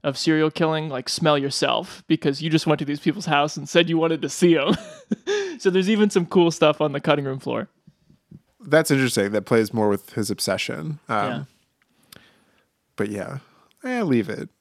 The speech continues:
Speaker 2: I think that the movie ends fine. When he goes back and look, surveys his,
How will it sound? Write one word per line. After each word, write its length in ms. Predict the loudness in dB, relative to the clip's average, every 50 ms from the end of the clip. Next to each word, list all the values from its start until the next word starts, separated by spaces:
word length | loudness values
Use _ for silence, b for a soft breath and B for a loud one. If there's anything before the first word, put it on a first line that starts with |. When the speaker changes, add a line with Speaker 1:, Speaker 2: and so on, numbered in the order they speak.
| _ _
Speaker 2:
I 140 | -2 0 0
think 260 | 0 0 -2 -2 0 0
that 200 | -2 -2 -2 -4 _ _ _
the 80 | -4 -2
movie 300 | 0 0 0 -2 -2 -4
ends 240 | -6 -8 -10 -12 -10
fine. 380 | -10 -10 -10 -6 -4 -6 -6 -6 b b b b b b b b b b _ _ _ _ b b b b b b b
When 100 | b 0
he 60 | 2 4
goes 180 | 4 4 4
back 280 | 4 4 4 4 2 -2
and 240 | -4 -4 -4 -6 -6 -4
look, 240 | -4 -4 -4 _ -4
surveys 520 | 0 2 2 4 4 4 4 4 2 0
his, 360 | 0 0 0 0 -2 -4 -6